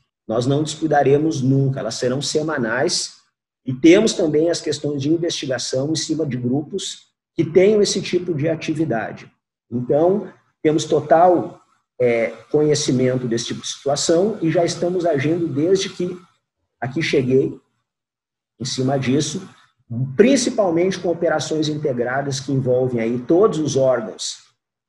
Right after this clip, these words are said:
da Secretaria de Segurança e vários outros órgãos, como, por exemplo, a Secretaria de Administração Penitenciária, a Guarda Municipal. Dependendo de cada situação diferente, nós estamos sempre atuando em conjunto com vários outros parceiros.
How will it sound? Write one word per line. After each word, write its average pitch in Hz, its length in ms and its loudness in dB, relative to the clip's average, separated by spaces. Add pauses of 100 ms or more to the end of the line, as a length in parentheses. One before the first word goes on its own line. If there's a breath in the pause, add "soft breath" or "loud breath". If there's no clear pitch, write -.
(100)
da 135 240 2
Secretaria 156 640 0
de 139 80 -6
Segurança 123 600 -2
e 139 40 0
vários 175 420 2
outros 131 380 -4
órgãos, 123 380 -2
como, 120 160 -4
por 120 120 -2
exemplo, 117 300 -4
a 110 40 -12
Secretaria 120 680 -2
de 113 100 -2
Administração 110 840 -4
Penitenciária, 123 1000 -2 (560)
a 113 140 0
Guarda 120 460 4
Municipal. 131 920 2 (140)
Dependendo 185 760 6
de 170 120 -2
cada 202 320 -2
situação 165 640 -2
diferente, 147 560 -4
nós - 440 -8
estamos 151 440 -4
sempre 180 280 0
atuando 151 400 -4
em 147 80 -2
conjunto 131 520 -2
com 143 100 -6
vários 139 380 -4
outros 139 220 -6
parceiros. - 680 -12